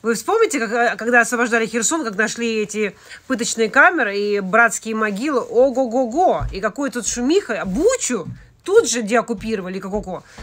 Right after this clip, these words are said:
А Крым никто не оку-, деоккупировал. Мы не знаем, что в Крыму. Мы не знаем, что в Крыму. Мы говорим, вот,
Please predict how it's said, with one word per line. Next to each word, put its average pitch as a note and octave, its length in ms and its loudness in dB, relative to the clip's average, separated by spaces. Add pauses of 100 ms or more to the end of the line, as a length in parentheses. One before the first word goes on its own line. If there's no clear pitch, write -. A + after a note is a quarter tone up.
(200)
А G3+ 320 2
Крым A3 220 -4
никто B3 240 -6
не G#3 120 -4
оку-, G#3 180 -8
деоккупировал. G#3+ 540 -6
Мы F#3+ 120 -4
не A#3 100 -6
знаем, G3+ 240 -6
что G3 140 -14
в G3+ 60 -16
Крыму. G3 360 -12 (960)
Мы A#3+ 100 -4
не D4 120 -2
знаем, D#4 460 -2 (100)
что - 220 -6
в - 80 -12
Крыму. A#3+ 360 -6 (680)
Мы A#3 140 2
говорим, A#3 240 4
вот, G4+ 360 2